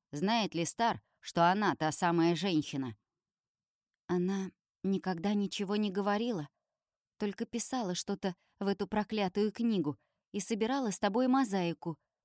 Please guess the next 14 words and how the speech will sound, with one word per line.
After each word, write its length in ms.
Я 180
чешу 340
свои 320
зудящие 580
шрамы. 520
В 100
конце 300
концов, 540
с 120
ним 240
она 200
будет 300
в 40
безопасности. 1000